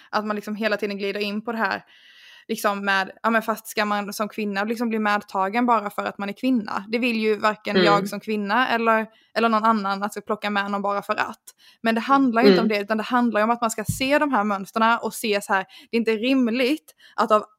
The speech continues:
Speaker 1: av liksom när vi är liksom, det är femtio procent kvinnor och femtio procent män, det är inte rimligt att de enda som liksom makes the cut är män.
Speaker 2: Mm.
Speaker 1: Då är det ju någonting liksom
Speaker 2: Nej.
Speaker 1: annat som är det grundläggande problematiken som gör att man inte har stannat upp och bara,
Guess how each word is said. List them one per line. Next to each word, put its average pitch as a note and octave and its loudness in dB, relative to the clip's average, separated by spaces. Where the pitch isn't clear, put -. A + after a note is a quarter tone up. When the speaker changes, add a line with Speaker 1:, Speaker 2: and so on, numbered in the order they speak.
Speaker 1:
av A3+ 6
liksom A3+ -2
när G#3+ 2
vi G#3+ 2
är G#3 4
liksom, A3+ -2
det A#3+ -2
är B3 2
femtio B3+ -4
procent G#3 -8
kvinnor G#3 -4
och F#3+ -8
femtio F#3+ -10
procent F#3+ -10
män, A3 0
det A3 0
är C4 4
inte G#3+ 0
rimligt A3+ 0
att A3 0
de G#3 -2
enda A3+ 2
som A3+ -4
liksom G#3 -2
makes G#3+ -2
the G3+ -4
cut B3 0
är F#3+ 2
män. A3 0
Speaker 2:
Mm. F#3 6
Speaker 1:
Då C4 8
är C4 10
det A#3+ 4
ju A#3 2
någonting G#3 -4
liksom G3+ -4
Speaker 2:
Nej. A3 8
Speaker 1:
annat G#3+ 0
som C4+ 0
är G#3 2
det G3+ 0
grundläggande G3 -2
problematiken G3 -6
som A#3 -4
gör G#3 0
att G3+ -4
man G#3 -4
inte G3+ -8
har G3 -10
stannat F#3+ -8
upp C4 -2
och A3 -4
bara, G3 2